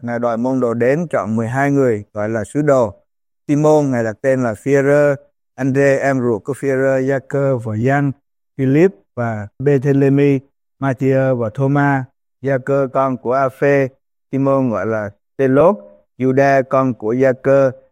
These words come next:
và Giu-đa Iscariot là kẻ phản Ngài.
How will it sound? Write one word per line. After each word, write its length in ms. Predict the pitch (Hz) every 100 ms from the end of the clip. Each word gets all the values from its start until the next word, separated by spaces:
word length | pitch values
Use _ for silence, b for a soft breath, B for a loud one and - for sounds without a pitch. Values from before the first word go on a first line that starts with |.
| _
và 140 | 117 110
Giu-đa 380 | 113 131 127 123
Iscariot 640 | 131 135 127 127 131 160 - _
là 200 | 110 107 101
kẻ 180 | 98 107 -
phản 200 | 104 123
Ngài. 220 | 120 104